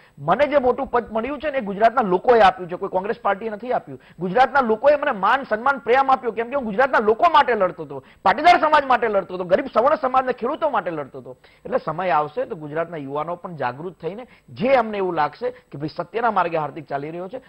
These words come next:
તો મને સહયોગ આપશે. અને સાથ સહયોગની ચિંતા કોને હોય? મારે ક્યાં લોકોને બતાવવાનું છે? મારું મન શુદ્ધ છે, હું ગુજરાતના લોકોની ચિંતા કરું. હું ભગવાન રામનું મંદિર બન્યું હોય ને હું એમ કહું, "હા, એ ભા-, ભાજપવાળાએ બનાવ્યું છે," તો મારે કે મેં એ સાચી વાત નહીં કરવાની.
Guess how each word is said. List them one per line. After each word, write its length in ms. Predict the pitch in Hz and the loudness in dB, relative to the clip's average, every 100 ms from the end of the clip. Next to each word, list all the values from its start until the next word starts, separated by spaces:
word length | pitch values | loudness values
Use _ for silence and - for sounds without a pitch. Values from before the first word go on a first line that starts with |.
| _ | _
તો 80 | 160 | -12
મને 160 | 156 147 | -8 -8
સહયોગ 380 | 127 127 190 | -8 -6 0
આપશે. 280 | 190 185 233 - _ _ - | 0 -2 -8 -12 _ _ -8
અને 260 | 170 208 - _ _ _ | -6 -8 -12 _ _ _
સાથ 240 | 156 175 | 0 0
સહયોગની 340 | - 156 180 196 | -2 -6 -6 -10
ચિંતા 300 | 160 160 196 | -12 -10 -10
કોને 260 | 170 156 | -10 -14
હોય? 200 | 196 117 | -16 -18
મારે 220 | 123 165 196 | -14 -14 -12
ક્યાં 240 | 180 269 | -10 -8
લોકોને 300 | 208 190 196 | -8 -10 -12
બતાવવાનું 560 | 151 - 123 117 - - | -12 -14 -16 -16 -20 -20
છે? 180 | _ _ _ _ | _ _ _ _
મારું 240 | 151 185 151 | -4 -2 -2
મન 180 | 220 | -2
શુદ્ધ 320 | - 175 170 170 | -2 -10 -10 -10
છે, 160 | 175 | -10
હું 180 | 147 185 | -10 -10
ગુજરાતના 360 | 151 156 180 180 | -6 -6 -4 -8
લોકોની 300 | 147 196 220 | -8 -8 -8
ચિંતા 340 | 196 170 160 | -12 -6 -6
કરું. 280 | 156 147 143 _ - | -6 -12 -14 _ -10
હું 80 | |
ભગવાન 300 | 143 147 185 | -4 -2 0
રામનું 320 | 160 156 196 180 | 2 0 0 -8
મંદિર 260 | 170 196 | -4 -4
બન્યું 320 | 175 165 208 | -4 -8 -4
હોય 120 | 196 185 | -2 -2
ને 60 | |
હું 80 | 180 | -4
એમ 140 | 180 | -8
કહું, 180 | 190 202 | -6 -2
"હા, 100 | 170 | 2
એ 140 | 175 196 | 2 0
ભા-, 220 | 156 131 - _ | -6 -8 -8 _
ભાજપવાળાએ 480 | 135 151 202 190 185 | -6 -4 -2 2 2
બનાવ્યું 460 | 165 165 220 247 165 | 0 -2 -2 -4 -8
છે," 160 | 151 | -10
તો 340 | 127 _ _ 156 | -12 _ _ -2
મારે 220 | 170 185 | -2 -2
કે 120 | 190 | -6
મેં 200 | 175 170 | -6 -8
એ 20 | |
સાચી 300 | 143 139 196 | -8 -12 -10
વાત 200 | 196 190 | -8 -8
નહીં 120 | 240 | -10
કરવાની. 340 | 233 170 127 | -12 -12 -16